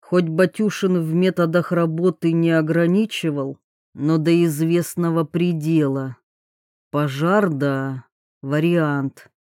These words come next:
если только огонь на другие вагоны не перекинется. Кстати, мне обещали привезти схему вагона, в котором поедут японцы,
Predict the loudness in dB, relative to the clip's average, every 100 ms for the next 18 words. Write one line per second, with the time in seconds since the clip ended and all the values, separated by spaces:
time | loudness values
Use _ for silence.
0 | _ -4 -2 0 -2 0 0 2 0 0
1 | 0 2 2 4 2 2 2 0 2 2
2 | 4 2 4 4 4 4 2 2 2 0
3 | 0 -2 0 -2 -4 -10 -10 -10 _ _
4 | _ _ -16 -8 0 0 0 0 0 2
5 | 2 2 -2 -4 0 0 0 0 0 -2
6 | -4 -4 -4 -4 0 2 2 2 0 0
7 | 2 4 2 -2 -4 0 2 2 0 0
8 | 2 0 -2 -4 -4 -2 0 -2 -4 -6